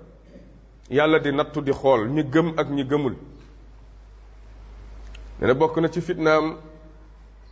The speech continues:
alal da koy topp, day romb kër gu ràpp gu amul dara, ne ko, "Génneel ma sa trésor yi."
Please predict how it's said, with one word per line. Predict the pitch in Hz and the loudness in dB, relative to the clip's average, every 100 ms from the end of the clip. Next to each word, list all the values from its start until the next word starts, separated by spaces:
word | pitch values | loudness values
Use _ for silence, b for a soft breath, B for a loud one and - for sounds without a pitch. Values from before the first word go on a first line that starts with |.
| - - - - - - - | -20 -20 -20 -20 -20 -18 -2
alal | 143 156 156 | 4 6 4
da | 143 | 2
koy | 151 139 | 2 4
topp, | 151 - 135 | 2 0 2
day | 147 | 4
romb | 156 156 156 | 6 4 0
kër | - 143 | -2 -2
gu | 131 | 0
ràpp | 139 143 160 156 139 | 2 2 0 -2 -2
gu | 151 | 0
amul | 147 139 | 0 -2
dara, | 113 143 131 92 - - - - - - - - - | 2 2 2 -2 -14 -20 -20 -20 -20 -20 -20 -16 0
ne | 151 | 2
ko, | 160 156 147 - 147 127 | 4 4 6 4 -2 -4
"Génneel | 139 180 175 175 170 | 2 4 4 4 4
ma | 160 | 2
sa | 160 160 | 2 0
trésor | 151 131 139 135 | 2 2 4 4
yi." | 120 | 2